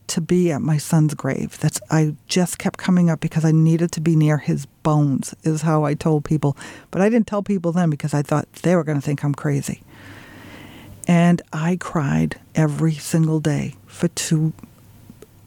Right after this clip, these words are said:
over two years, two and a half years. And nobody understood. Um, I went to a great church. They never talked about him. They didn't even know him because he d-, he wasn't from there. So they never, nobody even asked me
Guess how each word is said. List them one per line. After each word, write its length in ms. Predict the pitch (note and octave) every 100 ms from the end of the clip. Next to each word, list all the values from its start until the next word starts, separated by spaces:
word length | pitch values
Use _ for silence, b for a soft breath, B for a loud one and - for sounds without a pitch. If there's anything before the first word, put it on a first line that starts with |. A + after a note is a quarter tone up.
| -
over 240 | - F3+ E3
two 200 | - C#3+
years, 260 | C3+ C#3+
two 160 | - G3
and 80 | E3
a 40 |
half 200 | C#3 -
years. 280 | C#3+ C#3 - B B B B B B B B B
And 100 | F3
nobody 300 | E3+ F3+ F#3
understood. 520 | F3+ F3 - A#3 A3 - - _ B B B B
Um, 260 | - D#3 D#3
I 100 | D#3+
went 180 | E3+ F3
to 100 | F3
a 60 |
great 320 | D3 D3+ F#3
church. 500 | - A3+ A3 B3+ - - _ _ _ _ _ _ _ - - - _ -
They 160 | E3+
never 180 | F3 E3
talked 300 | F3+ F#3+ G3+
about 220 | - F3 F3+
him. 180 | G3 - -
They 140 | E3
didn't 180 | F#3 F#3+
even 220 | G3 F#3
know 200 | G3 A#3+
him 80 | G3
because 280 | D#3 D#3+ D#3+
he 100 | F3+
d-, 100 | E3
he 120 | E3
wasn't 300 | F3+ F3+ F3
from 240 | - F3 F3+
there. 140 | D#3+
So 140 | C#3+ E3+
they 100 | F#3+
never, 240 | G3+ F#3+ - - - -
nobody 320 | G3 G#3+ A#3+
even 180 | A3 G3
asked 240 | F3 F3
me 140 | F3+